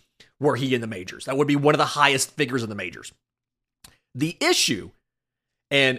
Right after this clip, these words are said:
everydayers have heard this, your power tool is only as good as your hit tool, right? So, first half of the year, when Double A Southern League had that tacky baseball that gave pitchers an extra advantage,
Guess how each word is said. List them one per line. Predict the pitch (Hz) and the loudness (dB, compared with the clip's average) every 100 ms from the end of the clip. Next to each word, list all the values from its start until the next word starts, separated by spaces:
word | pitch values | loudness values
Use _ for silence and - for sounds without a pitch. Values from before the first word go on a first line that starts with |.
| - | 4
everydayers | 127 143 147 180 208 | 4 4 4 6 6
have | 233 | 4
heard | 311 320 | 4 4
this, | 147 120 - _ _ _ _ | 2 0 -2 _ _ _ _
your | 180 196 | -2 2
power | 311 339 330 | 4 4 4
tool | 302 294 | 2 4
is | 254 | 4
only | 247 | 4
as | 214 | 4
good | 180 | 4
as | 156 | 4
your | 143 | 2
hit | - | -2
tool, | - - - | -6 -16 -10
right? | 131 147 - _ - _ _ | -6 -6 -6 _ -20 _ _
So, | - 208 190 180 175 - 123 117 _ _ _ _ - _ _ _ _ | 4 8 10 8 6 -4 -12 -12 _ _ _ _ -20 _ _ _ _
first | 269 294 302 | 6 6 6
half | - 196 175 | 0 0 0
of | 139 | -2
the | |
year, | 123 117 95 92 | -4 -8 -10 -12
when | 120 151 151 | -4 -2 0
Double | 147 156 185 | 2 4 6
A | 185 | 4
Southern | - 170 160 151 | 4 4 2 0
League | 143 135 | -4 -4
had | - 123 120 | -2 0 0
that | 127 - | -6 -8
tacky | - 117 113 151 | -2 -2 0 -2
baseball | 165 196 196 - 95 85 87 | 0 2 0 -6 -8 -10 -6
that | 131 127 - | -6 -6 -4
gave | 135 147 147 | 0 0 -2
pitchers | - 151 - 156 143 - - | -2 -4 -2 -4 -4 -8 -8
an | 135 | -6
extra | 127 - 143 | -4 -4 -4
advantage, | 123 117 135 147 143 | -4 -2 0 -2 -4